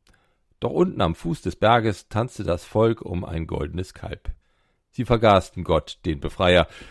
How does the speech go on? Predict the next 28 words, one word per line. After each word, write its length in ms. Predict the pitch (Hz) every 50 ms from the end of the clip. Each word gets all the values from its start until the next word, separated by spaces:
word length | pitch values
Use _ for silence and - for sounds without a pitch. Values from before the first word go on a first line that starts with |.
| - _ _
und 240 | - 98 101 - 123
machten 400 | 120 104 95 - - - 101 92
sich 340 | 82 90 87 82 - - - - -
ein 480 | 92 - 90 95 101 - - - - _
eigenes, 640 | - 107 107 107 92 85 80 73 80 78 - - - - _ _ _ _
ihr 420 | - 120 101 80 69 76 87 - _ _
eigenes 500 | - - 73 71 - - - - 73 -
Bild 300 | _ - 82 76 73 -
von 180 | - - 90 -
ihm. 360 | - 76 71 - - 82 - _ _ _ _ _ _ _ _ _ _ _ _ _ _
Als 200 | - 95 95 -
Gott 260 | - 147 151 151 -
diesen 380 | 123 110 98 92 95 90 87 87
massiven 540 | 82 82 82 82 - - 143 135 123 104 90
Beziehungsbruch 800 | 82 82 - - - 139 127 117 104 - _ _ 101 90 - -
sah, 380 | - 95 95 92 95 92 87 - - - _ _ _
loderte 500 | - 101 104 104 101 101 85 90 92 80
sein 220 | 78 87 82 85 -
Zorn 300 | - - 98 95 90 87
auf, 360 | 87 80 76 78 - - - - _ _ _ _ _ _ _ _ _
und 120 | 117 113
er 100 | 139 123
drohte 280 | 120 127 147 147 120 95
damit, 400 | 85 78 80 92 104 - - - _ _ _ -
das 160 | - 98 -
Volk 380 | - - 76 69 69 - - -
völlig 420 | - - - - - 87 - -
auszulöschen." 720 | - - - - - - - - - - - - - 90 -